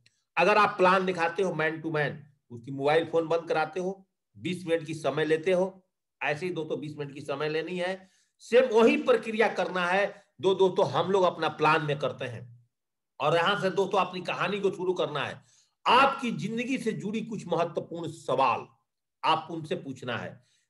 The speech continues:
क्या आप अपनी जिंदगी में सकारात्मक बदलाव लाना चाहते हैं?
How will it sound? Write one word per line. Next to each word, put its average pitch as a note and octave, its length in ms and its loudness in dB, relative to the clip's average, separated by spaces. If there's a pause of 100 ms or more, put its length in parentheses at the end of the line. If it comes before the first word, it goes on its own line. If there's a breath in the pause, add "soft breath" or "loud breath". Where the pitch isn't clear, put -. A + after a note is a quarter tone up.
(140)
क्या B3 140 6
आप B3 520 4
अपनी A3 220 0
जिंदगी A3+ 480 0
में A3+ 180 6
सकारात्मक G#3+ 1080 2
बदलाव F3 520 4
लाना F3 280 0
चाहते E3 460 -4
हैं? B3+ 120 -8